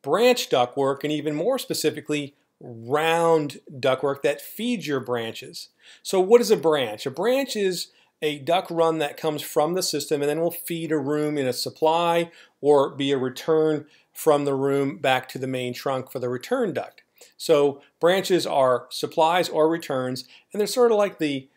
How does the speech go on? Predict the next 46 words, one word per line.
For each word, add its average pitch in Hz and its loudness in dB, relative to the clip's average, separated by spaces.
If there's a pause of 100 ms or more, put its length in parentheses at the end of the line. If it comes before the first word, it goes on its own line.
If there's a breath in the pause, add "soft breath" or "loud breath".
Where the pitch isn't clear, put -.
(160)
the, 139 -2
uh, 123 -2
the 123 -2
veins 139 -2
and 135 -8
all 139 0
the 131 0
blood 131 2
vessels 120 -2 (200 soft breath)
for 147 -2
your 127 -4
duct 131 0
system 131 -6
to 123 -6
get 127 -6
air 143 -2
to 143 -6
all 135 -4
the 139 -6
individual 123 -6
rooms. 113 -8 (300 loud breath)
So 190 2
why 254 8
are 269 6
we 233 0
talking 170 0
about 151 -2
that 226 -6
today? 110 -4
Well, 135 0
we're 190 0
talking 247 0
about 214 2
that 165 2
today 135 -4
because 131 0 (300 soft breath)
there 156 -4
seems 254 -2
to - -12
be - -2
a 170 2
lot 139 2
of 160 -2
confusion 139 -6
related 120 -4
to 123 -6